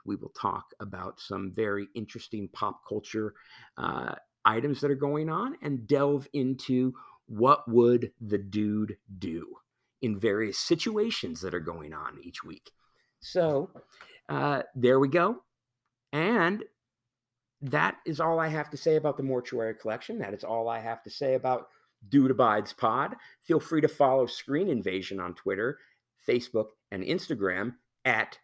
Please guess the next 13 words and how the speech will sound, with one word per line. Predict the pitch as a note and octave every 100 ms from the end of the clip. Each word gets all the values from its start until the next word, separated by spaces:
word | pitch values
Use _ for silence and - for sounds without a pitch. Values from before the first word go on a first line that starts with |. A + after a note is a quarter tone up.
| _
Screen | - - - G#2 F#2+ F#2 F#2+
Invasion. | G#2 F#2+ F2+ G#2 E3 G2+ A2+ - _ _ - - -
And | F3 D#3+ E3 E3
follow | - F#3 F#3+
me | E3+ A#3+ F3
on | G2 F2+
Twitter | G2+ F#2 F2
if | -
you |
care | E2+ F2 E2
to, | - G2 F#3+ - _ A#2+
Jim | G#2 B2+ C3 D#3 D#3+ _ -
C | - - - G3+ G2+ D#3